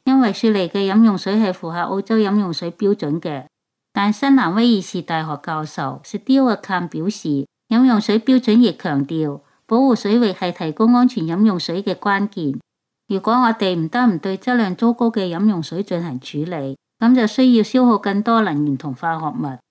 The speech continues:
處理飲用水嘅成本亦會增加，亦會帶嚟溫室氣體同其他環境影響。而有報道話，用藍藻污染嘅水去灌溉農作物，亦可能帶嚟健康影響。新州水務局發言人表示，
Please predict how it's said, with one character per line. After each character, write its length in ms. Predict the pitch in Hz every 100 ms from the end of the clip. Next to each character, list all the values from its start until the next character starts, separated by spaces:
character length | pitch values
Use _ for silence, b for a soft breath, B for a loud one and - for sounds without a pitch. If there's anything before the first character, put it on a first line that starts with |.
| _
處 140 | - 240
理 280 | 254 214
飲 140 | 208 247
用 140 | 214
水 200 | - 208
嘅 180 | 226 196
成 180 | 185 147
本 180 | 175 208
亦 120 | 170
會 200 | 156 156
增 300 | 180 175 175
加， 360 | 175 165 165 - _ -
亦 120 | 208
會 200 | 202 220
帶 220 | 220 214
嚟 160 | 170 175
溫 100 | 233 233
室 180 | 247
氣 100 | 233
體 220 | 208 190 214
同 160 | 190
其 160 | 151 147
他 180 | 202 208
環 220 | 180 139
境 100 | 151
影 260 | 180 165 170
響。 420 | 165 139 139 156 _ _ _ _ _
而 60 | 208
有 240 | 196 202
報 200 | 202 196
道 240 | 202 196
話， 360 | 185 160 147 143 _ _
用 200 | 220 220
藍 180 | 202 175
藻 140 | 208
污 160 | 226 262
染 220 | 247 214
嘅 120 | 202 190
水 240 | - 220
去 120 | 220
灌 240 | 196 196 185
溉 180 | 185 175
農 200 | 151 139
作 160 | 170
物， 260 | 165 156 139 _
亦 120 | 185
可 200 | 165 196
能 180 | 220 160
帶 180 | 175 170
嚟 180 | 143
健 180 | 139 156
康 220 | 151 196
影 280 | 190 147 165
響。 320 | 151 135 147 160 _ _ _ _ -
新 160 | 269
州 140 | 269 262
水 180 | 226
務 240 | 247 226 -
局 160 | 214
發 160 | - 208
言 180 | 185 165
人 180 | 151 147
表 240 | 160 180
示， 340 | - 170 143